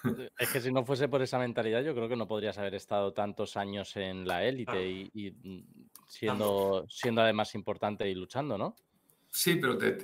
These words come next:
Speaker 1: es que me divierto mucho, o sea, es que no hay mejor cosa que jugar a balonmano, o sea, tienes momentos difíciles, tienes que saber que eso va a pasar, pero luego jugar, en la adrenalina de la competición, los jugadores no quieren dejarlo y, de hecho, cuando empiezan a cumplir años y se ven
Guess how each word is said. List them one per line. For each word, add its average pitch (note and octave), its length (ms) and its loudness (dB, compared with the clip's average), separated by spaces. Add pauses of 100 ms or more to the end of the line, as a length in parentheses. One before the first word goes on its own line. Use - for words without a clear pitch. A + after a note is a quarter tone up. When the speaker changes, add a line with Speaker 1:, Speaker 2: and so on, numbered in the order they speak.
Speaker 1:
es B2+ 80 0
que - 120 2
me D3 100 6
divierto C3 340 6
mucho, B2 280 0
o A2 40 -4
sea, G#2+ 240 -2
es G#2+ 220 -6
que C#3+ 100 -2
no C#3 80 2
hay C#3 80 2
mejor C3+ 320 0
cosa C3+ 320 0
que - 80 -6
jugar A2+ 340 0
a - 20 0
balonmano, G#2+ 400 0
o F#2 40 -6
sea, G2 440 -8 (100)
tienes A2+ 260 -2
momentos A#2 440 0
difíciles, C#3+ 520 0
tienes A2 160 -2
que A2 120 -4
saber A2+ 260 2
que - 80 -2
eso A2 180 0
va G#2+ 120 2
a G#2+ 60 0
pasar, C#3+ 360 0 (320)
pero G2 140 -2
luego A#2+ 180 6
jugar, B2 420 2 (280)
en A2 100 -2
la G#2 60 6
adrenalina G#2+ 380 4
de D#3 60 6
la D3+ 80 6
competición, B2+ 640 0 (380)
los G#2 180 -8
jugadores B2+ 380 2
no - 140 0
quieren C3+ 240 2
dejarlo A2 360 2
y, G2 120 0
de G2 160 2
hecho, C3+ 240 2
cuando A2 200 2
empiezan G#2+ 300 0
a C3+ 80 0
cumplir B2+ 260 2
años A#2+ 380 2
y F#2+ 60 -8
se G2 140 -4
ven A3 300 -2